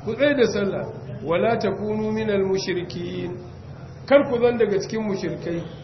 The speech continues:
Su waye mushrikai? "Minal ladina farraqu dinahum."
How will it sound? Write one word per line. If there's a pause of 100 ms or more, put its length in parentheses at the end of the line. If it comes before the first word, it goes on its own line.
(760)
Su
waye
mushrikai? (280)
"Minal
ladina
farraqu
dinahum."